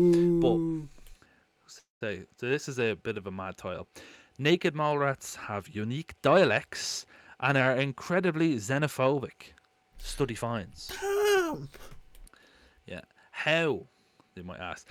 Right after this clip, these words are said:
Speaker 1: The drama and warfare in these rodent colonies, right out of Game of Thrones researchers in Germany and South Africa said. Naked mole rats, known for their protruding teeth and wrinkly scrotum-like appearance, are highly special rodents with a wide,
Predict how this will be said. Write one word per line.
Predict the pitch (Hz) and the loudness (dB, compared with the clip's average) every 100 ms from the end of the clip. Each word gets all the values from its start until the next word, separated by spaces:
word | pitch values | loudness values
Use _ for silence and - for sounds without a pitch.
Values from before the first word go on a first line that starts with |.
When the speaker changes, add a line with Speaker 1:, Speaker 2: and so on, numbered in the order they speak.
| - - | -16 -6
Speaker 1:
The | 135 | -4
drama | 143 175 226 226 | 2 4 4 0
and | 196 | -2
warfare | 165 180 175 165 165 | 2 2 4 2 4
in | 139 | 0
these | 139 135 | -2 -2
rodent | 113 135 151 143 | 0 2 2 0
colonies, | - 135 135 107 95 | -4 -4 -4 -6 -8
right | 98 135 170 139 | -8 -2 -2 0
out | 139 | 0
of | 127 98 - - | 0 -4 -16 -14
Game | 117 139 160 | -4 -2 -2
of | 151 | -6
Thrones | - 139 151 139 110 | -2 -2 -2 -4 -4
researchers | 123 - 127 110 110 | -6 -4 -6 -6 -10
in | 107 | -8
Germany | 117 131 139 | -6 -4 -6
and | 120 | -8
South | - 123 123 | -6 -4 -2
Africa | 117 - - | -4 -6 -14
said. | 113 - 117 113 - - - - - - | -12 -6 -4 -4 -6 -18 -20 -20 -16 -2
Naked | 196 185 | 0 2
mole | 170 160 160 | 2 4 4
rats, | 160 175 | 2 0
known | - 127 | -2 -2
for | 123 | -2
their | 120 104 | -6 -4
protruding | 117 110 - 127 120 117 113 | -6 -6 -6 -6 -4 -6 -8
teeth | - - 131 - - - | -10 -8 -8 -10 -18 -14
and | 113 | -12
wrinkly | 107 123 151 - 120 | -6 -4 -4 -6 -6
scrotum-like | - - - 135 151 - 117 110 117 | -4 -6 0 0 0 -2 -4 -4 -4
appearance, | 101 - 110 123 - - - - - - | -6 -4 -4 -4 -10 -16 -18 -20 -20 -8
are | - | -4
highly | 135 147 156 131 | 0 0 0 -2
special | - - - - 127 123 117 | -6 -12 -14 -6 -4 -4 -6
rodents | 107 110 107 104 | -2 -2 -2 -6
with | - | -12
a | 87 | -10
wide, | 92 107 117 120 117 101 | -4 0 2 2 0 -4